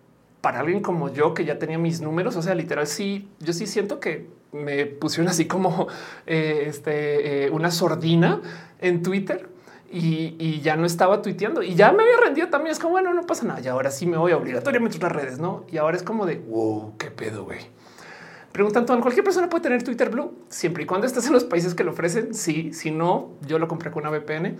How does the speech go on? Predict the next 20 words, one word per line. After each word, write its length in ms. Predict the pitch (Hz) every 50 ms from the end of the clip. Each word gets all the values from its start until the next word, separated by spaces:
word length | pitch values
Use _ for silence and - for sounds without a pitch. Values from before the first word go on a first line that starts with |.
| - - - - - -
Esperemos 360 | - - - 139 139 143 160
que 80 | 160 160
eso 140 | 143 - 156
no 80 | 151
sea 160 | 147 - 147 -
problemas. 520 | 147 143 139 139 139 139 160 214 - - - - - - - - - -
Em, 400 | 151 143 143 139 139 139 131 139
sí 120 | - 208
tengo 140 | 208 427 427
una 100 | 381 262
dirección 320 | 190 165 160 - - 143 143
en 80 | 139
Estados 300 | 143 - - 131 131 123
Unidos 240 | 143 135 135 156 165
que 80 | - 143
ocupé, 340 | - - - - - 131
entonces 300 | 143 165 165 135 127 123
a 60 | 131 127
lo 80 | 127
mejor 380 | 127 127 123 120 123 123 123